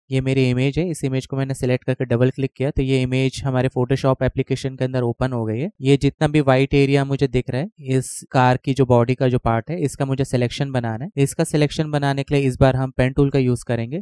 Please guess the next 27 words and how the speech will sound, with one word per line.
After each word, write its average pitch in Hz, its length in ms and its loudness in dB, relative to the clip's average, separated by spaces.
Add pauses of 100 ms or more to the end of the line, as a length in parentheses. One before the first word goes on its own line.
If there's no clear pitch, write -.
पेन 131 180 0
टूल 143 180 4
का 143 120 0
जो 139 120 2
शॉर्ट 123 280 0
कमांड 131 340 0
होता 123 220 0
है 123 40 2
वो 123 120 0
पी 131 220 -2
होता 123 280 -2
है, 175 60 -4 (100)
या 131 140 6
फिर 147 200 6
आप 143 220 2
टूल 143 240 6
बॉक्स 131 340 4
में 214 140 -2
यहाँ 127 320 0
पर 170 220 0
पेन 127 180 0
टूल 135 200 2
को 139 120 0
सिलेक्ट 123 300 0
कर 120 160 -2
सकते 120 300 -8
हैं। 247 80 -8